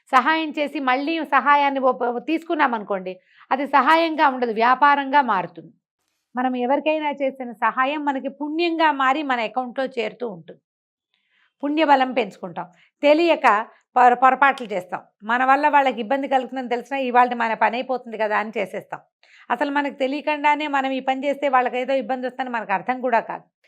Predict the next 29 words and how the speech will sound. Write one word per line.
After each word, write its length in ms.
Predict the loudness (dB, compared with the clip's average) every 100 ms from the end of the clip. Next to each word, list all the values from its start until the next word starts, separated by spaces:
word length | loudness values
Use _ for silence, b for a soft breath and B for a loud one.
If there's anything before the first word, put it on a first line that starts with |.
| b b 0
ఆ 60 |
తెలియకపోవటం 840 | 0 2 2 2 0 0 0 0 -2
వల్ల, 220 | 0 0
విచక్షణ 600 | -2 -4 -4 -2 -4 0
లేకపోవటం 640 | 0 -2 0 -2 0 -4
వల్ల 240 | -4 -2 -2
పాపం 460 | 2 2 0 -6
పెరుగుతుంది. 500 | -6 -8 -10 -20 -20 _ _ b b b -6
ఈ 20 |
పాపపుణ్యాలు 720 | 0 0 2 -2 -2 -2 -2
రెండు 420 | -2 -6 -6 -6 -4
బేరీజు 480 | -4 -4 -4 -6
వేస్తారు. 440 | -8 -10 -12 -20 _ _ _ _ _ _ _ _ _ _ _ _ _ _ 0
పాపం 340 | 4 4 4 0
ఎక్కువగా 380 | -2 -4 -2 -2
ఉంటే 260 | -2 -4
దాన్ని 280 | 0 -2 -2
అనుభవించడానికి 840 | -4 -2 -2 -2 -2 -2 -2 -4 -8
మళ్ళీ 300 | -8 -8 -8
మనం 240 | -10 -12
పుట్టవలసి 540 | -12 -10 -8 -10 -14
వస్తుంది, 280 | -20 _ -20 _ b b b -6
పుణ్యం 300 | -2 0 0
అధికంగా 500 | 0 -2 -6 -4 -6
ఉంటే 240 | -4 -6
దాని 280 | -2 -4 -4
విధానం 520 | -12 -6 -6 -6 -10
వేరేగా 440 | -8 -8 -8 -8 -8
ఉంటుంది. 420 | -10 -18 -20